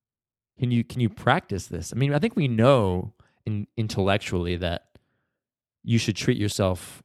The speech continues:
with love. I mean, you can't love somebody else unless you love yourself. We kinda know that, but how often do we in this culture practice that?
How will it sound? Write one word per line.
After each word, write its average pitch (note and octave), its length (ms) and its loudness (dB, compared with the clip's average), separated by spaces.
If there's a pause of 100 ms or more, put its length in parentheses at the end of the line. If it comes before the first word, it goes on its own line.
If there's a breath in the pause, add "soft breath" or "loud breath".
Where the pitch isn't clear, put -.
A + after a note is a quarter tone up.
(100)
with F#2+ 140 -2
love. F#2+ 340 0 (140)
I - 20 -10
mean, B2+ 180 -6
you A#2+ 140 -6
can't C3 240 -2
love G2+ 300 2
somebody G2+ 340 -2
else F2 340 0
unless F#2 320 -4
you F2+ 60 -2
love E2+ 220 0
yourself. - 440 -8
We C#3+ 120 -8
kinda F#3 180 -2
know G2 200 2
that, G2+ 280 -4
but - 120 -8
how F3+ 160 -4
often F#3 260 -2
do C#3 100 4
we A#2 500 0 (400)
in A2 80 -6
this G#2 140 -4
culture A2+ 500 -4
practice - 760 -6
that? - 260 -18